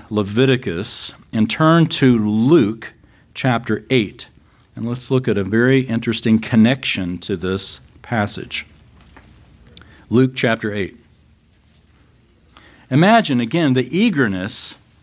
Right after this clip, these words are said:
of following, of fellowship with God,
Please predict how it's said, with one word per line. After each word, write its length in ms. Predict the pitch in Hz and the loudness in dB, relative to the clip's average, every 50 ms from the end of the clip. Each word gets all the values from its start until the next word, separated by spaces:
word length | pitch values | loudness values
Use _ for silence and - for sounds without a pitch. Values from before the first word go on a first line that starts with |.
| _ _ _ _ _ _ _ _ _ _ - | _ _ _ _ _ _ _ _ _ _ -6
of 220 | 117 117 113 113 - | -4 -4 -4 -4 -8
following, 880 | - - - - - 151 156 165 175 170 143 117 101 92 87 92 107 - - - - _ _ _ _ _ _ - _ _ _ _ _ _ _ _ _ _ _ _ _ _ _ _ _ _ _ _ _ _ _ _ _ _ - - - - _ _ _ _ _ _ _ _ _ _ _ _ _ _ _ _ _ - - - - - _ _ _ _ _ _ _ _ - | -14 -20 -10 -4 0 2 4 4 4 2 2 0 -2 -4 -6 -8 -10 -12 -16 -20 -20 _ _ _ _ _ _ -20 _ _ _ _ _ _ _ _ _ _ _ _ _ _ _ _ _ _ _ _ _ _ _ _ _ _ -16 -16 -16 -16 _ _ _ _ _ _ _ _ _ _ _ _ _ _ _ _ _ -20 -20 -20 -20 -20 _ _ _ _ _ _ _ _ -8
of 120 | 110 110 - | -8 -8 -6
fellowship 800 | - - - 165 165 170 151 131 - - 101 95 101 - _ _ _ _ _ - | -4 -2 0 0 0 0 -2 -4 -4 -6 -8 -10 -12 -14 _ _ _ _ _ -14
with 200 | 113 113 113 110 | -12 -12 -8 -4
God, 480 | 120 127 131 143 113 95 95 98 101 | -2 -2 0 0 0 -2 -4 -6 -10